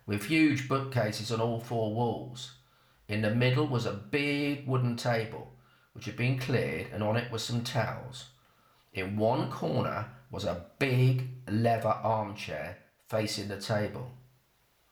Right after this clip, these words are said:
Mimi, Mama Cat, started to explain. "My husband is old, but he gets off watching me have sex. He is a real voyeur. He will sit in the corner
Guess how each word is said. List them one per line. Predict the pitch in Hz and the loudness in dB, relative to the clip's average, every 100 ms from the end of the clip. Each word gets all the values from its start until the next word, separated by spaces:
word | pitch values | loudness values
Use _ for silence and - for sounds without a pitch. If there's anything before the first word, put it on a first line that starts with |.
| _ _ _ _ _ _ _ _ _ - | _ _ _ _ _ _ _ _ _ 0
Mimi, | 107 127 123 90 110 - - - - | 4 4 4 0 -4 -8 -16 -16 -2
Mama | 78 80 - | -2 0 -2
Cat, | - 90 92 - - - - | 0 2 0 -6 -16 -20 -10
started | - 113 95 90 - | -4 0 0 0 -6
to | 95 | -8
explain. | 71 - - 110 - - - - - - _ _ _ _ _ _ - - - - - - _ _ | -8 -8 -2 -2 -2 -6 -10 -14 -20 -20 _ _ _ _ _ _ -20 -20 -20 -20 -20 -20 _ _
"My | 113 113 | 0 0
husband | - 170 - 175 165 | 2 0 0 0 0
is | 143 | 2
old, | 135 95 107 127 - - - - _ | 2 0 -2 -6 -6 -12 -20 -20 _
but | 117 | 0
he | 123 | 2
gets | 131 147 160 | 4 2 0
off | 139 117 | -2 0
watching | 139 - 98 98 | -2 0 -2 0
me | 101 | 0
have | 120 - | 0 0
sex. | - 110 - - - - _ _ _ | -2 -2 -4 -12 -16 -20 _ _ _
He | - 139 | -4 0
is | 131 | 0
a | |
real | 139 151 170 120 104 104 | 0 -2 0 0 0 -2
voyeur. | 101 123 127 - - - - - - - - - - | 2 4 4 4 2 0 -4 -4 -10 -16 -20 -20 -6
He | 165 | -2
will | 160 190 | 2 2
sit | - 202 | 0 0
in | 196 | 0
the | 214 | 0
corner | - 196 101 101 127 - | 0 0 0 0 0 -4